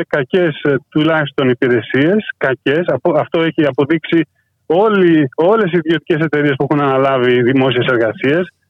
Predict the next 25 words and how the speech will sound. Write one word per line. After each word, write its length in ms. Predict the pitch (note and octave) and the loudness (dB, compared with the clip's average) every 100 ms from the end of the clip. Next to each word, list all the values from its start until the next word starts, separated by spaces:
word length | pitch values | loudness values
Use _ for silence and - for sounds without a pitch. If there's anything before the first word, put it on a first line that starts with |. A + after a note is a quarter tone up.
| _ _ _ | _ _ _
ε, 300 | C#3 C3+ C#3+ D3 | 0 0 0 0
με 120 | D#3+ | 0
την 200 | D#3+ E3+ | 2 2
άθλια 840 | G#3+ F#3+ F3 E3 D3 C3+ B2+ B2+ | 0 0 2 2 2 2 0 0
καθαριότητα, 720 | - C#3 C#3 C3 D3+ D3+ D3 B2+ | -2 -2 0 0 0 -2 -2 -2
ας 80 | - | 0
πούμε, 180 | D3 B2+ | 0 2
και 120 | B2 | 0
τη 80 | - | -2
φύλαξη, 640 | C#3 D#3 F3 - G#3 G3+ - _ | -2 -2 -2 -2 0 0 -4 _
με 120 | - C#3+ | -6 -2
την 180 | D3+ | 0
άθλια 340 | G4 G#3 F#3+ E3 | 0 0 0 0
μηχανογράφηση 960 | D#3 D3+ C3+ D#3 D#3 - - C3+ A#2+ - _ _ D3+ | 0 0 0 0 -2 -4 -2 0 0 -4 _ _ -4
θα 60 | |
πω 100 | F3 D#3 | 0 0
εγώ 120 | E3 | 0
το 80 | D#3 | 0
παράδειγμα 500 | D3 D3+ D3 C#3+ C#3+ | -2 0 0 0 0
του 120 | D3 | 0
εφκα, 360 | D3+ C#3+ C#3+ C3+ | -2 -2 -4 -2
που 140 | D3 | 0
είναι 200 | D#3 D#3+ D3 - | 2 2 0 -4
τόσα 360 | - F3+ F3+ D3 | -4 -2 -2 -2
χρόνια 480 | E3+ F3 E3 D3+ | 0 2 2 0